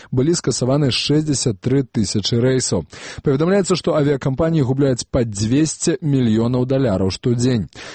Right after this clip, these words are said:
Эксперты называюць гэта самым вялікім ударам па авіяіндустрыі з часоў тэрактаў у Злучаных Штатах адзінаццатага верасня дзве тысячы першага году. Папа Рымскі Бенедыкт шаснаццаты правеў сення сустрэчу з ахвярамі сексуальных дамаганняў з боку каталіцкіх святароў.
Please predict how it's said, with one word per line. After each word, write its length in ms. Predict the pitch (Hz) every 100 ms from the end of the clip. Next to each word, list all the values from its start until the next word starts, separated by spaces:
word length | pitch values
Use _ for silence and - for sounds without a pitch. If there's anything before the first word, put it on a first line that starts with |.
| -
Эксперты 480 | 131 - 139 131 127
называюць 480 | 113 127 160 156 143
гэта 240 | 143 139
самым 560 | - - 160 175 151 135
вялікім 480 | 127 135 151 151
ударам 400 | 135 123 123 117
па 160 | - 117 120
авіяіндустрыі 800 | 110 113 110 107 - 143 160 151
з 80 | -
часоў 320 | - 147 135
тэрактаў 480 | 139 139 143 147 135
у 80 |
Злучаных 400 | 127 131 - 135
Штатах 480 | 131 - 151 110 101
адзінаццатага 560 | 95 107 104 101 92 98
верасня 480 | 123 147 - 147 - -
дзве 240 | 110 107 98
тысячы 480 | 120 135 123 135
першага 560 | 117 120 87 110 104 110
году. 400 | 123 135 110 87 _ - - - - - -
Папа 240 | 139 202
Рымскі 400 | 208 214 - 165
Бенедыкт 400 | 143 147 156 151
шаснаццаты 640 | - 160 185 175 131 120
правеў 320 | 110 120 120 113
сення 240 | 139 131
сустрэчу 560 | 117 123 151 165 165 131
з 80 |
ахвярамі 480 | 127 - 139 139 135
сексуальных 560 | - 117 143 131 131 117
дамаганняў 800 | 123 123 110 135 151 156 151 131
з 80 | 107
боку 480 | 107 135 - 139
каталіцкіх 800 | - 127 147 139 127 98 - 113
святароў. 640 | - 117 107 131 143 135